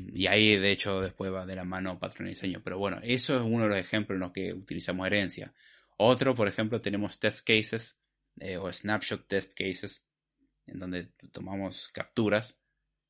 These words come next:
eh, y extendemos, o sea, hay ciertas funciones que las vamos a usar muy seguido. Entonces la ponemos en una clase padre dentro del módulo en el que estamos trabajando, una clase genérica que sea un test case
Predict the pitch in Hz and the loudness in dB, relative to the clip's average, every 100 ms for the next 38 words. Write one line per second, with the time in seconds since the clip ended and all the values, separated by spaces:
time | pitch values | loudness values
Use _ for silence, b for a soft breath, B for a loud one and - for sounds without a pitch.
0 | _ _ - 98 101 98 101 - 117 110 | _ _ -10 -8 -2 0 0 0 2 6
1 | 117 139 110 113 107 98 92 90 92 110 | 8 8 6 2 2 2 2 0 0 2
2 | 110 107 135 123 131 113 107 127 123 95 | 2 2 0 2 0 -2 0 0 2 2
3 | 98 104 101 92 101 98 107 107 - 98 | 4 2 -2 0 0 2 0 0 -2 -2
4 | 98 80 - _ _ _ _ _ _ _ | -2 -4 -10 _ _ _ _ _ _ _
5 | 104 104 110 131 113 104 104 107 107 104 | 0 2 4 4 4 4 2 4 4 2
6 | 98 101 - 92 107 107 101 101 104 98 | 0 -2 -2 0 2 4 2 0 -2 -2
7 | 101 107 104 98 101 98 95 98 92 - | 0 0 -2 -4 -6 -6 -6 -4 -2 0
8 | 104 107 117 _ _ _ _ _ - - | 0 -2 -6 _ _ _ _ _ -12 -10
9 | - - - 101 - 95 95 _ - - | -10 -12 -12 -10 -8 -8 -10 _ -12 -6
10 | 101 104 101 110 104 92 - _ _ _ | -2 -2 -2 -2 -4 -4 -8 _ _ _
11 | _ - 98 98 95 110 - - 113 123 | _ -4 0 0 0 0 0 4 6 6
12 | - | 0